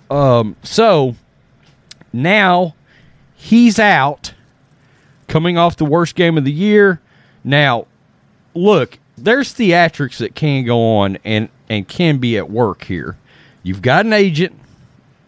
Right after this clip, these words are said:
It happens to be Tom Brady's agent as well.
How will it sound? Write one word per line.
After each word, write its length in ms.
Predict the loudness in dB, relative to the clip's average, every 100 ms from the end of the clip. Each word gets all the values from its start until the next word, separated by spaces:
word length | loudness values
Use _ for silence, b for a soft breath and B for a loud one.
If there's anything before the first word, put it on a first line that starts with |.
| _ _ _ _ -8
It 80 | -4
happens 260 | -2 -4
to 40 | -4
be 100 | -2
Tom 260 | -2 -2
Brady's 320 | -2 -2 -2
agent 280 | -4 -4 -8 _ b b b -10
as 140 | -6
well. 380 | 0 0 0